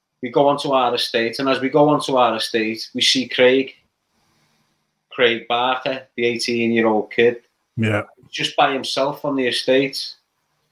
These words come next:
Speaker 1: So we say, "Do you wanna come with us? We're going for, we're going for a scran and that." So we get in the car, and he was into his auto traders, and he goes, "Look at this, look at this,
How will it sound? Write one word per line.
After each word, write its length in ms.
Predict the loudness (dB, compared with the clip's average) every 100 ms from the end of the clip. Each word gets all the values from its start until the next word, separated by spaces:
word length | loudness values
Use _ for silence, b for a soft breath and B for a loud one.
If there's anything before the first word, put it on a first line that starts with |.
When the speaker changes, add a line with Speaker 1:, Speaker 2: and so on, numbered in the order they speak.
| _
Speaker 1:
So 220 | -4 0
we 120 | 0 0
say, 260 | 2 0
"Do 100 | 0
you 60 | 0
wanna 180 | 0 0
come 220 | 2 4
with 140 | 4
us? 300 | 2 0 -4
We're 80 | -2
going 280 | 2 2 0
for, 160 | -4
we're 200 | -6 -4
going 220 | 0 0 0
for 140 | -4
a 40 |
scran 380 | -4 -2 0 0
and 140 | 0 -2
that." 220 | -4 -6 _ _ _ _ -10
So 160 | -6
we 100 | -4
get 280 | -2 -2 -2
in 140 | -8
the 80 | -6
car, 540 | -6 -4 -2 -2 -4 -8 -10
and 140 | -2 0
he 140 | 0
was 200 | -2 0
into 220 | 0 0
his 160 | -2 2
auto 440 | 4 4 2 -2
traders, 800 | -2 0 2 0 -6 -10 -12 -14 _ _ _ _ _ _ _ _ _ _ _ -6
and 100 | -4
he 60 | 2
goes, 280 | 2 2
"Look 180 | 0 0
at 80 | 2
this, 280 | 2 0 -2
look 200 | -4 0
at 80 | 0
this, 220 | 0